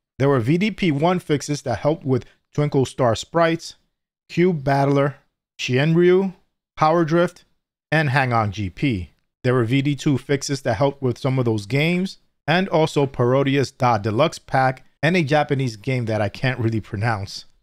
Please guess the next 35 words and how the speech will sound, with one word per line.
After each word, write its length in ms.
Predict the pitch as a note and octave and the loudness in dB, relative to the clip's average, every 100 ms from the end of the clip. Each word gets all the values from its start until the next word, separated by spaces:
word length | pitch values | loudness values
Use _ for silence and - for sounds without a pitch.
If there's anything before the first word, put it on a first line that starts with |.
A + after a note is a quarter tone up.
| _ _ - | _ _ -6
And 100 | B2 | -2
finally, 420 | F3 G3 E3+ D3+ | 2 2 2 2
there 120 | C#3 | 4
was 180 | C#3+ C#3 | 2 0
an 140 | C3 C3+ | -2 -2
S 160 | C#3+ | -2
C 160 | - F#3 | -2 -4
U 260 | F3 F3 C3+ | 0 0 0
coprocessor 840 | - D#3+ F3 C#3+ C3 - B2 B2 | 0 0 0 0 -2 -2 -6 -6
fix 460 | - B2+ B2 - - _ _ | -4 -2 -2 -4 -18 _ _
that 100 | A#2+ | -2
helped 300 | F#2 C#3+ D3+ | 2 0 2
with 240 | D#3 A#2 - | 0 0 -2
Tactics 460 | C3+ C#3 D#3+ - - | -2 -2 -4 -6 -2
Ogre 480 | D3 C#3 C3 C3+ C3 - - | 0 2 2 0 -4 -12 -4
Let 180 | B2 B2 | 0 0
Us 140 | - | -2
Cling 280 | - C3 A#2+ | -4 -4 -4
Together. 500 | A2 G2+ F#2 F2 - _ _ _ _ _ _ _ _ _ _ _ _ _ _ _ _ _ | -4 -6 -6 -8 -12 _ _ _ _ _ _ _ _ _ _ _ _ _ _ _ _ _
So 120 | - G3 | 2 4
that's 200 | A3 A3+ | 6 4
it 100 | - | 4
for 100 | G3 | 2
this 160 | E3 | 2
episode. 460 | C#3+ B2+ - F#2 E2+ - - | 0 0 -4 -6 -10 -14 -4
I 80 | C#3+ | -2
provided 320 | F#3+ G3 F#3 | 2 4 4
links 240 | E3+ E3 | 2 0
to 80 | - | -4
all 180 | C3 D3 | -2 0
my 140 | E3+ | 0
sources 440 | D3+ D3 D3+ C#3 - | 0 0 0 -2 -4
in 120 | A2+ | -4
the 40 | |
description. 640 | F#2+ F#2+ - D3+ - F2+ | -4 -6 -2 -2 -2 -10